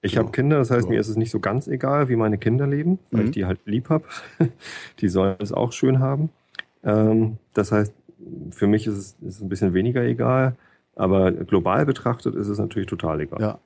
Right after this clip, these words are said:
Speaker 2: also das ist halt immer so ein, so ein, so ein Anthropozen-, Anthropo-, anthropozentrischer Blick auf alles, zu glauben, es würde irgendwen interessieren, ob hier Menschen rumrennen oder nicht. Also außer den Menschen selbst, die da gerade rumrennen.
Speaker 1: Genau,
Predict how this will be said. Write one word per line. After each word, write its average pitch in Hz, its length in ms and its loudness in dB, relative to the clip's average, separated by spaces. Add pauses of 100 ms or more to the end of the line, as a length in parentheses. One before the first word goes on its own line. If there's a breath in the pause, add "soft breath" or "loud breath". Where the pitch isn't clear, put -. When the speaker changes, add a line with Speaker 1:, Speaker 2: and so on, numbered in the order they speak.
(140)
Speaker 2:
also 113 160 0
das 120 160 2
ist 127 100 0
halt 120 120 2
immer 127 160 4
so 117 100 0
ein, 117 120 2
so 110 120 -4
ein, 113 100 0
so 104 100 -2
ein 107 80 0
Anthropozen-, 113 640 -2
Anthropo-, 117 920 -2 (220)
anthropozentrischer 127 1080 -2 (480 loud breath)
Blick 127 260 -2
auf 90 320 -6
alles, 104 600 2 (140)
zu - 180 -6
glauben, 117 680 2
es 107 200 -6
würde 113 240 2
irgendwen 117 520 2
interessieren, 110 680 2
ob 104 200 -10
hier 107 320 2
Menschen 101 340 -2
rumrennen 90 360 -4
oder 85 140 -6
nicht. 82 280 -10 (880 soft breath)
Also 98 140 -2
außer 107 200 0
den 104 100 4
Menschen 101 260 2
selbst, 98 320 0
die 95 40 -2
da 90 280 -2
gerade 90 280 -6
rumrennen. 87 440 -8 (420)
Speaker 1:
Genau, 92 360 2